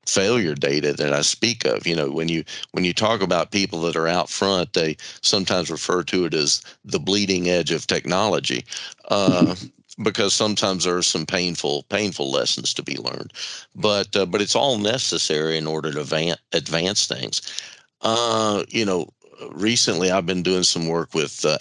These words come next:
Amazon, who they're, they're doing a lot of interesting things. But, you know, when it comes to aerodynamics and the use of testing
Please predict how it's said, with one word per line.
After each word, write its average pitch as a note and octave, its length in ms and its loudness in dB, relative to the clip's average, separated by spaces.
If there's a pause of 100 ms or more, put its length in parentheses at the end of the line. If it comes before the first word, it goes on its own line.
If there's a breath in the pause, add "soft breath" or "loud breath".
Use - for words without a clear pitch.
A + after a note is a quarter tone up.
Amazon, D#2 640 0
who E2+ 180 -2
they're, G#2+ 280 2
they're A#2 240 0
doing F#2 280 2
a D#2 60 0
lot D#2 240 2
of D#2 140 0
interesting D2+ 480 -2
things. C2 400 -2
But, - 420 -2 (560 loud breath)
you A2 140 4
know, A2 100 4
when A#2 140 4
it - 80 0
comes D3 320 2
to - 160 0
aerodynamics F2+ 1120 2
and F2 120 0
the E2 60 0
use F#2+ 260 0
of - 280 -8
testing E2+ 800 0